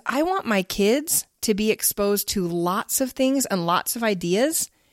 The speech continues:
And then we have a chance to talk about them and decide, why do we believe the way that we believe? That discussion's important. If you just shield them from everything and say, "I'm not gonna teach them that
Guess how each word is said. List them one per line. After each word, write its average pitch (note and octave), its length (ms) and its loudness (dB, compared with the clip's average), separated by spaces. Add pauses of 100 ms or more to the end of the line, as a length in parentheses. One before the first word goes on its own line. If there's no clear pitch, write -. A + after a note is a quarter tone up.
(300)
And A#3+ 160 2
then F4 180 2
we E4+ 120 4
have E4+ 160 0
a B3+ 60 0
chance A#3+ 300 0
to - 100 -4
talk - 480 0
about E3+ 360 0
them E3 380 0 (680)
and G#3 260 2
decide, G3+ 800 2 (100)
why B3 400 0 (100)
do D#4 320 2
we G3 220 0
believe E3+ 640 0
the F3+ 100 2
way D#3+ 280 2
that - 160 -4
we D#3+ 140 0
believe? C#3 600 -4 (420)
That D#4 180 0
discussion's B3 520 0
important. F3+ 480 -2
If F#3+ 160 -2
you C4+ 120 2
just E4+ 280 0
shield A#3+ 400 0
them C4+ 160 0
from F#3+ 180 -2
everything A3 480 0
and G3 100 0
say, F3+ 320 0 (360)
"I'm D#3+ 100 -4
not D#3 160 -6
gonna D#3 140 -4
teach - 320 -4
them D3+ 160 -2
that D3 240 -4